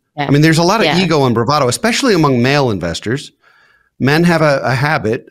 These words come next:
Speaker 2: I think, and I'm, I'm gonna play some, some, we'll have some fun with gender, but m-, men tend to think that they're better than average at investing, too. If you asked how many were confident, they would, they would almost all say, "Oh, I am, absolutely." Um, whereas if they were being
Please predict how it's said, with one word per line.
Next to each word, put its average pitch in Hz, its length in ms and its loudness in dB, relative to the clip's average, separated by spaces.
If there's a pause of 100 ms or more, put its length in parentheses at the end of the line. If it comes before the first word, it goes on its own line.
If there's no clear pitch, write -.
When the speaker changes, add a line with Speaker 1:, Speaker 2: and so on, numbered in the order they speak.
Speaker 2:
I 131 80 -4
think, 113 340 -4
and 120 140 -2
I'm, 117 200 -2
I'm 117 140 -2
gonna 117 200 -2
play 131 280 -2
some, 110 360 -2
some, 104 280 -4 (280)
we'll 117 200 -4
have 135 160 -2
some 107 180 -4
fun 127 200 0
with 101 140 -2
gender, 123 320 0
but 104 280 -4
m-, 123 80 -2 (460)
men 151 400 2
tend 160 360 0
to 139 60 -4
think 135 300 -4
that 123 200 -4
they're 117 260 0 (280)
better 120 460 0
than 107 160 -4
average 110 400 -2
at 104 100 0
investing, 101 540 0
too. 120 220 0
If 101 120 -8
you 113 60 -2
asked 123 300 -2
how 120 100 -2
many 117 220 0
were 101 160 -2
confident, 113 480 -6
they 110 100 -2
would, 104 180 -4 (300)
they 123 100 -2
would 113 120 0
almost 123 340 0
all 123 140 0
say, 104 160 -2
"Oh, 98 100 -2
I 90 180 -2
am, 82 240 -8
absolutely." 92 640 -10 (600)
Um, 104 380 -4
whereas 120 440 0
if 120 120 -4
they 117 80 -2
were 107 120 -2
being 104 220 -2